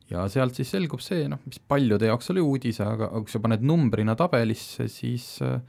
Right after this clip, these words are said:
et, eh, uute autode müügi puhul on, eh, noh, konkurentsitult, eh, bensiinimootoriga autod,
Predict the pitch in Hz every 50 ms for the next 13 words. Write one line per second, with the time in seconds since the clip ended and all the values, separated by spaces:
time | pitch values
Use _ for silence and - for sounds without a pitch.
0 | - - - 104 113 - _ _ _ _ - - 110 110 113 - - 170 196 233
1 | 226 - - 110 110 127 135 127 - 95 90 95 95 110 123 135 117 101 87 87
2 | 90 80 82 82 80 80 _ _ _ _ _ _ _ - 101 95 98 101 98 95
3 | 95 95 95 98 98 95 95 95 95 95 92 95 - _ _ _ _ _ - -
4 | 95 - - 127 120 - 127 143 156 131 - 104 - - 98 92 92 - _ -
5 | - 98 95 95 92 - 104 104 - - 120 110 98 101 101 98 101 - - 92
6 | 95 98 98 98 - 92 87 85